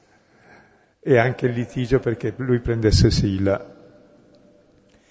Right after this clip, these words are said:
E uscì, è il suo esodo, ormai se ne va via da Antiochia,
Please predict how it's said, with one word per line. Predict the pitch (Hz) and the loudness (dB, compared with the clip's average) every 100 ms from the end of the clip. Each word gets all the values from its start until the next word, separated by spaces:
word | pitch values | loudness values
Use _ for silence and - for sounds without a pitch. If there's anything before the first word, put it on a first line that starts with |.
| _ _ _ _ _ _ _ _ _ _ _ - | _ _ _ _ _ _ _ _ _ _ _ 0
E | 139 143 - | 2 2 -2
uscì, | 180 - 135 127 - - | -2 -2 -4 -4 -6 -12
è | - | -4
il | 113 | -4
suo | - 120 110 | 0 0 2
esodo, | 107 101 95 98 - | 0 -2 -6 -8 -8
ormai | - 110 110 113 123 | -4 0 2 2 2
se | - 113 | 2 2
ne | 110 | 2
va | 107 | 0
via | 110 110 110 107 | -2 -2 0 0
da | - 107 101 | -2 -6 -8
Antiochia, | 104 - 113 92 82 - 127 175 | -8 -4 -2 -2 -6 -4 -4 -4